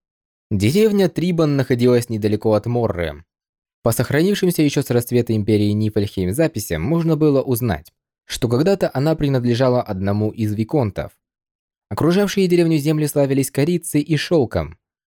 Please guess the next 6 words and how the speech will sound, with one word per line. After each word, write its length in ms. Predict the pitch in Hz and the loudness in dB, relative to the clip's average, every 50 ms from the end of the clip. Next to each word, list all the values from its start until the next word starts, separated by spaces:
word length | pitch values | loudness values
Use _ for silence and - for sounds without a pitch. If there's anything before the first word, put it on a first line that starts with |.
| _ _ _ | _ _ _
а 120 | 87 92 | -4 -2
также 300 | - 175 185 175 165 165 | 0 0 -2 0 0 0
множеством 500 | 147 131 143 165 165 151 143 147 143 139 | 0 2 2 2 2 2 0 0 -2 0
заполненных 600 | 123 131 123 - 127 123 123 120 120 120 117 110 | 0 -2 0 0 0 2 2 2 0 0 0 0
зерном 400 | 107 110 107 104 107 107 107 107 - | 0 0 0 0 0 -2 -4 -4 -4
амбаров. 540 | - 110 110 107 104 104 92 82 71 73 | -4 -4 -2 0 0 0 0 0 -4 -10